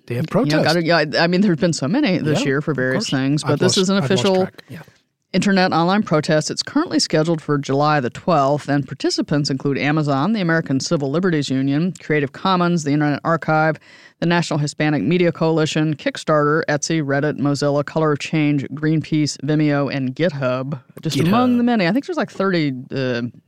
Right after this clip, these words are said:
Speaker 2: altogether so far.
Speaker 1: That's a lot.
Speaker 2: Yes, uh, these organizations are expected to change their websites to call attention to the F C C's plan to shred Title Two, the previous administration's legal framework for protecting free speech, innovation, and competition on the internet.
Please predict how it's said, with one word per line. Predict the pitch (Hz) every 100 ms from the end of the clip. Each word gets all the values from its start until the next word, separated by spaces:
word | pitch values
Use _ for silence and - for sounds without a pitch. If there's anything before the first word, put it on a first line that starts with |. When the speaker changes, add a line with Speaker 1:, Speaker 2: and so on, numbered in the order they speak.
| _ 143
Speaker 2:
altogether | 147 139 151 143
so | 151
far. | 120 190 156 131 - -
Speaker 1:
That's | 160
a | -
lot. | - 196 - - -
Speaker 2:
Yes, | - 349 302
uh, | 202 208
these | 247
organizations | - 240 277 226 170 170 175
are | 170
expected | - 165 170 170
to | 143
change | - 185 180
their | 151 143
websites | 190 247 - 151 147
to | -
call | 165 165
attention | 175 156 156 147
to | 143
the | 147
F | 147
C | -
C's | 143 139 131
plan | - 143 139
to | 120
shred | - 202 180 170
Title | 151 135 123
Two, | - - 226 165 156 147
the | 143
previous | 139 220 190 165
administration's | 151 131 143 135 135 135 -
legal | 156 156 147
framework | - 151 143 139 -
for | 135
protecting | 131 151 135 135 123
free | - 147
speech, | - 135 135 -
innovation, | 147 127 127 - 123
and | 117 117
competition | - 127 127 - 143 127 120
on | 131 127
the | 120
internet. | 185 - 127 123 175